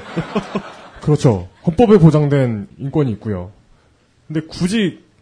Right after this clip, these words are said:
Speaker 2: 웨스테로스와 굳이 비교가 될 정도의 요소들이 있다면 그게 문제겠죠. 강철 앤 캐시.
Speaker 1: 네. 굳이 비교를 하자면 지금 이천십사 년이 못한 게 있죠.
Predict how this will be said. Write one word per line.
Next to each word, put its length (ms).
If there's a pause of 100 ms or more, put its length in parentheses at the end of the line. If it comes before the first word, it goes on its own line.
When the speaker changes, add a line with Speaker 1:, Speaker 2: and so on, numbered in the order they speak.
(120)
Speaker 2:
웨스테로스와 760
굳이 260
비교가 380
될 180
정도의 760
요소들이 380
있다면 320
그게 200
문제겠죠. 640 (1800)
강철 380
앤 120
캐시. 440 (840)
Speaker 1:
네. 140 (1700)
굳이 360
비교를 320
하자면 360
지금 260
이천십사 480
년이 200
못한 320
게 100
있죠. 340